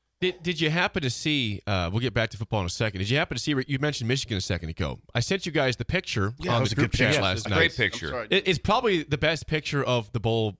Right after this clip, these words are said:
Speaker 1: period for
Speaker 3: No,
Speaker 1: anything.
Speaker 3: it's not even close.
Speaker 1: I mean, you had,
Speaker 2: Let's
Speaker 1: you, you had the mail
Speaker 2: describe
Speaker 1: bath,
Speaker 2: it.
Speaker 1: of course, yesterday with, with Neil, Neil Brown getting the na-, uh, the mail bath.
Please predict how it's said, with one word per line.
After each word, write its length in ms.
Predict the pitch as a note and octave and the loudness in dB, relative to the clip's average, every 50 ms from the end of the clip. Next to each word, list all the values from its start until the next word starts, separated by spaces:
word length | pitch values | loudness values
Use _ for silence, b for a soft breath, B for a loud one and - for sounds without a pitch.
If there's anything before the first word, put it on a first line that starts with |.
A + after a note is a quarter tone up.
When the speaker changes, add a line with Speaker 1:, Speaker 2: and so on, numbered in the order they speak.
| _ | _
Speaker 1:
period 320 | - A#2+ A2+ G2 F2+ F2 F2 | 0 2 2 2 2 0 0
for 80 | - | 0
Speaker 3:
No, 60 | G#2+ G#2 | 0 2
Speaker 1:
anything. 240 | G2 F#2+ C3 B2+ | 2 2 2 2
Speaker 3:
it's 120 | G#2+ E2+ E2+ | 2 2 2
not 200 | C3+ B2+ A#2+ G#2 | 2 4 4 4
even 140 | F#2+ F#2 E2+ | 2 -2 -4
close. 240 | - F#2 D#2 D2 - | -4 -2 -2 0 2
Speaker 1:
I 60 | G3+ | 2
mean, 140 | G3+ G#3 G3+ | 2 2 2
you 120 | G3+ G3 | 2 0
had, 80 | G3 G3 | 0 0
Speaker 2:
Let's 100 | - - | -2 -2
Speaker 1:
you, 140 | F3 F3 - | -2 -2 0
you 120 | - F3 F3+ | 0 0 -2
had 100 | F#3 D#3 | 0 0
the 60 | D#3 | 0
mail 220 | D3 D3+ D3+ D#3 | 0 2 2 2
Speaker 2:
describe 240 | D#3 C#3 C#3+ C3+ C3 | 2 2 2 2 4
Speaker 1:
bath, 240 | C3+ C3 B2 A#2 - | 4 4 4 2 0
Speaker 2:
it. 20 | |
Speaker 1:
of 80 | F#2+ E2+ | -4 -4
course, 240 | - C#3+ C3+ B2+ A#2 | -2 0 0 0 0
yesterday 320 | B2+ A#2+ - A#2+ A#2+ A#2 | -2 -4 -4 -2 0 0
with, 260 | A2+ A2+ A2 - - | 2 0 -2 -2 -2
with 240 | A#2 A2+ G#2+ - - | -4 -4 -4 -4 -6
Neil, 200 | A2 A2+ A2+ G2+ - | -4 -2 -2 -2 -2
Neil 220 | - A2 A#2 A2+ G#2 | 0 0 0 0 2
Brown 260 | F#2 G#2+ G2+ G2 G2 | 2 2 2 2 2
getting 300 | G#2 G#2+ F2 F#2+ G2 F#2 - | 0 -4 -4 -4 -6 -6 -4
the 100 | - G2+ | -2 0
na-, 140 | F#2+ G2 G2 - | 0 0 0 0
uh, 120 | F#2 F2+ | 0 -2
the 100 | F2 F2+ | -2 0
mail 260 | F#2 G2 A2+ A#2 G2 | 0 0 0 0 0
bath. 300 | F2 - F2+ E2+ F2+ F#2+ | 0 -2 -2 -2 -2 -4